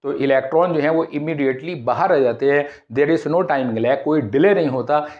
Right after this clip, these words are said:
यानी कि लाइट रेडिएशन मेटेलि-, मेटालिक सरफेस पर और इलेक्ट्रॉन तुरंत बाहर आ जाते हैं। ठीक है, ये चार लॉज हैं जो कि फोटोइलेक्ट्रिक इफेक्ट के हैं, जो कि लेनार्ड और हर्ट्ज ने दिए थे।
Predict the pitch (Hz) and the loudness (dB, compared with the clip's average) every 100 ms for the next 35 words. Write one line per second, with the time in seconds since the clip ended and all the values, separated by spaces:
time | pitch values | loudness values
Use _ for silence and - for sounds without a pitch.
0 | - 139 151 160 143 131 190 165 147 139 | -4 -2 0 0 2 4 4 2 0 0
1 | 147 135 120 120 214 214 151 139 156 226 | -2 -2 -2 2 2 2 0 -2 0 0
2 | 226 165 - 127 - 120 120 - 131 143 | -2 -4 0 -4 0 -2 -2 -10 -2 0
3 | 135 131 123 120 135 139 _ 139 160 196 | 2 0 -2 -4 -4 -6 _ -2 0 0
4 | 196 143 113 123 123 101 92 - 90 - | -4 -6 -4 -2 -4 -4 -6 -8 -18 -18
5 | _ _ _ _ _ _ - 135 180 175 | _ _ _ _ _ _ -10 -2 0 -2
6 | - - _ _ - 139 190 190 151 156 | -10 -20 _ _ -6 2 2 4 2 2
7 | 131 110 151 147 143 160 - _ _ _ | 2 4 4 2 0 -2 -6 _ _ _
8 | _ 104 123 160 147 135 135 127 160 139 | _ -4 -2 -2 -2 0 2 0 -2 -4
9 | 127 131 131 - 139 123 143 147 117 147 | -2 -4 -6 -4 -2 0 -2 -2 -2 -2
10 | 131 120 123 127 117 113 123 135 123 139 | -2 0 0 0 -2 0 -4 -4 -4 -4
11 | 117 147 117 - | 0 2 2 -2